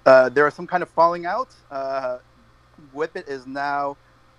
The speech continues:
also wandering on her own. In fact, I, I would like to ask if it's possible that she and Jade Dragon have been, uh, wandering the earth, uh, for the past, uh, for the past couple weeks at least, if not longer.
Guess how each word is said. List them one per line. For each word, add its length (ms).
also 300
wandering 440
on 120
her 180
own. 240
In 100
fact, 420
I, 100
I 80
would 160
like 140
to 140
ask 240
if 140
it's 100
possible 380
that 140
she 220
and 160
Jade 200
Dragon 360
have 240
been, 260
uh, 180
wandering 400
the 80
earth, 340
uh, 280
for 180
the 80
past, 420
uh, 420
for 60
the 60
past 180
couple 200
weeks 200
at 120
least, 240
if 100
not 140
longer. 320